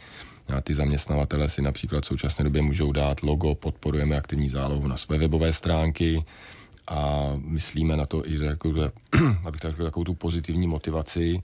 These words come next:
protože si myslíme, že ty zaměstnavatele mají být na co hrdí. Tak jako záložáci jsou hrdí na to, co dělají, tak, eh, ty zaměstnavatele tím, že jim umožňují účast na cvičení,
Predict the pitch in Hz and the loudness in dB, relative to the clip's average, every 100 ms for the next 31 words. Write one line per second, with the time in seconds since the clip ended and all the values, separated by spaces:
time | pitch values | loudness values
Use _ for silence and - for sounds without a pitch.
0 | - - - - 85 - 82 73 82 - | -8 -20 -20 -6 -6 -4 -6 -2 -2 0
1 | 85 80 - 82 82 85 82 78 82 80 | -2 -2 -2 -2 0 2 0 0 0 0
2 | 78 - 82 82 - 85 80 87 85 78 | -2 -4 -4 -4 -2 -2 0 0 0 2
3 | 80 85 87 82 92 92 95 80 80 - | 2 0 0 -2 0 2 2 0 -2 -14
4 | - - - - - - - - 85 87 | -20 -20 -20 -20 -20 -20 -20 -8 -2 -2
5 | 82 82 76 78 78 82 78 85 87 80 | 0 0 0 -2 0 -2 -2 -2 0 0
6 | 80 78 78 78 - 80 78 73 73 82 | 0 0 0 -4 -2 0 0 0 0 -2
7 | - 78 - - 80 76 73 78 76 78 | -2 -4 -4 -2 0 2 0 -2 0 2
8 | 80 - 78 80 78 80 78 76 78 78 | 2 0 0 0 0 0 0 0 0 2
9 | 78 82 78 69 80 - - - 67 78 | 4 2 2 0 -4 -10 -20 -8 0 4
10 | 85 82 71 87 85 104 87 78 67 71 | 4 4 0 2 4 4 2 2 0 -4
11 | 73 69 69 65 - 90 - 82 65 | -6 -4 -4 -6 -4 -4 0 0 0